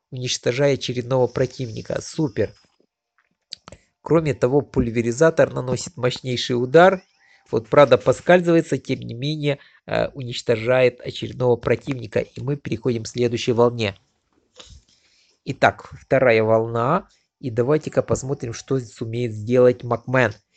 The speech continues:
Идет в атаку, мощно наносит удары руками, выбивая очередного противника. И мы подключаем уже мутагеноида. Итак, удары ладоней.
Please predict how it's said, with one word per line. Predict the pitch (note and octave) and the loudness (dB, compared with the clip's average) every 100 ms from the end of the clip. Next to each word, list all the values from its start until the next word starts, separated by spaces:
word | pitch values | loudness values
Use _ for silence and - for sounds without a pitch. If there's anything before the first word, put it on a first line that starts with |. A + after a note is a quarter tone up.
| _ - | _ -12
Идет | C3+ B2+ B2 A#2 | -6 0 0 0
в | |
атаку, | A#2 - D#3+ - | -4 0 -2 -2
мощно | A#2+ C3 B2+ - A2+ | -6 -4 -6 -6 -8
наносит | A#2 A#2 A#2 A2+ B2+ - | -6 -6 -6 -6 -8 -12
удары | C#3+ A#2+ A2 A2+ | -6 0 2 2
руками, | A2+ A2+ - C3 D3+ F3+ _ - - | 0 -2 2 4 2 -6 _ -20 -12
выбивая | C3 C3 B2 B2+ B2 | -8 -4 0 4 4
очередного | B2 - A#2+ A#2 A#2+ A2+ | 4 -2 -6 -4 -2 -4
противника. | - A#2 - F#3 F#3+ G3 G#3+ G#3 _ _ _ | -2 -4 -4 -8 -8 -2 0 0 _ _ _
И | C3 | -12
мы | A#2 C3 D#3+ | -8 -4 -4
подключаем | - A#2 - A2 G#2+ B2+ B2+ B2+ - | -2 -2 -4 -14 -4 0 2 0 -8
уже | A#2 G#2 G#2 A#2+ C3 - _ _ _ - | -10 -8 -4 -2 -2 -6 _ _ _ -14
мутагеноида. | A2+ C3 C3 C3 A#2 A#2+ C#3+ D3 B2 G#2+ G2+ - _ _ - | -10 -8 -2 -2 -2 -2 2 4 4 4 2 -2 _ _ -16
Итак, | B2 _ D3+ D#3 - - | -16 _ 2 4 2 -8
удары | B2 A#2 C3+ C#3 C3+ | -6 0 4 4 4
ладоней. | C3 C3 C3+ D3+ B2 G#2 G#2 | 2 2 2 2 0 -6 -10